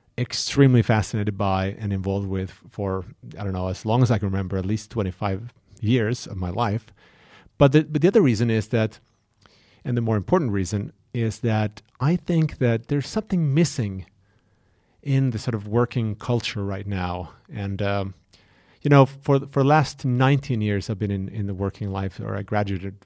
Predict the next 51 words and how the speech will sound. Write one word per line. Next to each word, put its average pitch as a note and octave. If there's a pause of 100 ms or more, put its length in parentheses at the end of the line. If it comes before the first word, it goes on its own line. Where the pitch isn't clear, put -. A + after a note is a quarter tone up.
(200)
you A#2+
know, G2+
nineteen, G2+
twenty G2+
years A2
ago. G2+ (680)
And C3
for C#3
most E3+
of -
that A2+
time, A2+
I G#2+
think G#2+
for -
eighteen A#2+
years, G2+
I've G2
been G2 (180)
at G#2+
least B2
someone's G#2
manager. G2
So A2
I've G#2+
been A#2+
running A2+
teams G2+
pretty G2
much F#2+ (140)
all F#2+
along, G2 (640)
either D#3+
as B2+
a, A2
as A2
an A2
employee, A2
you A2
know, F#2+
paid G#2+
manager, G#2+
or G2
as G2
an G2
entrepreneur G2
for G2+
the F#2+
last F#2+
ten G2+
years. G2